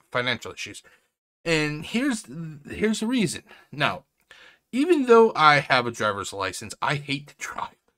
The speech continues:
I, I, I, I just hate to drive. It, it's like, it is like, uh, it's a curse for me. I just don't like driving. Uh, these figures were actually supposed to both come out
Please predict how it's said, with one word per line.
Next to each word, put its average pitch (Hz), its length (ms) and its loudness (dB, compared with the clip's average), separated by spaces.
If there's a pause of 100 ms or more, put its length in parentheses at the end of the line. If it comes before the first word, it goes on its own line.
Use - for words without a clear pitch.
(340)
I, 135 120 4
I, 131 300 0
I, 107 400 0
I 123 200 0
just 113 240 -6
hate - 520 -4 (420)
to 117 140 -10
drive. 101 640 -6 (120)
It, 117 260 -6
it's 135 340 -4
like, 123 340 -2 (380)
it 170 220 0
is 175 240 6
like, 143 260 -2
uh, 110 380 -6 (180)
it's 151 220 -8
a - 40 -10
curse 147 420 0
for 107 160 -12
me. 95 120 -8
I 107 60 -2
just - 160 -12
don't 139 180 -2
like 110 240 -8
driving. 98 380 -2 (1600)
Uh, 101 360 2 (1040)
these 233 300 -4
figures 170 480 -2
were 147 120 -4
actually 165 380 -2
supposed 147 380 -4
to 143 40 -10
both 131 460 -6
come 123 320 -4
out 107 460 -2